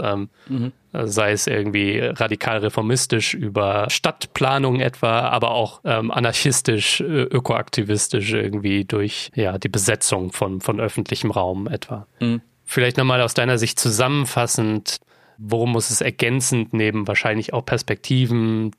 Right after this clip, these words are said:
Speaker 1: der Wirtschaftsplanung, der sozial gerechten Transformation der Autoindustrie? Das sind natürlich auch alles Fragen, die wichtig sind und für die es ja aber auch Konzepte gibt, ja?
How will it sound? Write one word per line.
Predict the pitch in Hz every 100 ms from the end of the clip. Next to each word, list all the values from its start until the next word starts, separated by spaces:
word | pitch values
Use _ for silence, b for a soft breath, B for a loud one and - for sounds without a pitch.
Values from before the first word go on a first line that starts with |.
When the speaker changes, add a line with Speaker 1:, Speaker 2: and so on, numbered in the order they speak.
| _
Speaker 1:
der | 104 98 98 98
Wirtschaftsplanung, | 131 131 - 117 - - 117 110 110 110 107 107 107 107
der | 107
sozial | 113 - - 110 110
gerechten | 107 107 -
Transformation | - 107 - 107 104 - 117 110
der | 110
Autoindustrie? | 113 131 123 113 117 - 127
Das | 117
sind | 135
natürlich | 123 123 127
auch | 143 127
alles | 147 135
Fragen, | - 123 135 139 B B B B -
die | 113 104
wichtig | 147 - 156
sind | 156 151
und | 131
für | -
die | 117
es | 120
ja | 131
aber | 113 113
auch | 110
Konzepte | - 117 - 120 -
gibt, | 104 143 - - -
ja? | 110 110 135